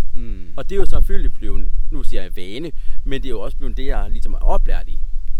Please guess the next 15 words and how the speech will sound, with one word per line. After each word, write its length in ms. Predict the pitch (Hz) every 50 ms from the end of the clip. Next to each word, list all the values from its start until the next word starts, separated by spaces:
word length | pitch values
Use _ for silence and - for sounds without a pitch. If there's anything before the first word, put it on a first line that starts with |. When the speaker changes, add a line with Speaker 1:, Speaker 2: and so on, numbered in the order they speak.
| - - - - - - - - - - -
Speaker 2:
Når 80 | 123 120
jeg 180 | 131 156 156 -
kommer 220 | 190 180 - -
i 40 | 135
børnehave, 640 | - - 131 131 151 180 185 - - 101 98 98 -
så 100 | - -
kunne 180 | - - 147 123
jeg 80 | 113
jo 80 | 101 110
godt, 180 | - 120 98 -
kan 100 | - 117
jeg 60 | 107
jo 60 | 101 107
ikke 160 | - - - - - - - - - -
erindre, 560 | - - - - - - 131 143 151 - -